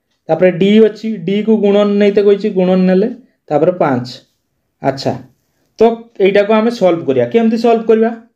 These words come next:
ବର ହଗୁ ମିଫେ ସୂତ୍ର ପକେଇବା। ତାହେଲେ ପ୍ରଥମେ ବନ୍ଧନୀ, ଏଇଠି ବନ୍ଧନୀ ଅଛି କି? ନାହିଁ। ବୁଝିଗଲା? ର, ର, ର ଅଛି କି ଏଇଠି? ର, ର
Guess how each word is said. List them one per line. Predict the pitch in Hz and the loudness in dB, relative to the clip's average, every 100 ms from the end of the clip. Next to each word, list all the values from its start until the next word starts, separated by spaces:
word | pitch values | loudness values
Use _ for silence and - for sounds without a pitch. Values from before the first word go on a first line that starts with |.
| _ _ _ | _ _ _
ବର | 143 170 190 214 | -2 2 2 2
ହଗୁ | 196 185 180 | 0 -2 -2
ମିଫେ | 196 185 - 175 | -4 -4 -4 -4
ସୂତ୍ର | 170 143 | -2 -4
ପକେଇବା। | 120 113 107 98 - _ _ _ _ | -2 -4 -6 -8 -16 _ _ _ _
ତାହେଲେ | 175 202 220 226 - _ _ _ _ - | 0 2 0 -2 -14 _ _ _ _ -2
ପ୍ରଥମେ | 180 175 214 180 120 - _ _ _ | -2 0 -2 -2 -8 -14 _ _ _
ବନ୍ଧନୀ, | 139 170 170 175 175 | -2 0 0 -2 -2
ଏଇଠି | 147 170 | 0 0
ବନ୍ଧନୀ | 185 185 170 185 202 | 0 -2 0 0 0
ଅଛି | 185 135 | -2 -6
କି? | 120 | -8
ନାହିଁ। | 139 160 160 170 - _ _ _ _ - | -4 -2 -2 -6 -12 _ _ _ _ -2
ବୁଝିଗଲା? | 170 180 196 196 | 0 2 0 -2
ର, | 175 165 170 135 - | 0 2 2 0 -2
ର, | 127 160 190 202 - | -2 0 2 0 -2
ର | 170 180 202 | -2 2 2
ଅଛି | 220 220 | 2 -2
କି | 202 | -2
ଏଇଠି? | 151 123 | -2 -2
ର, | 131 160 113 - _ _ _ | 2 2 0 -6 _ _ _
ର | - | -2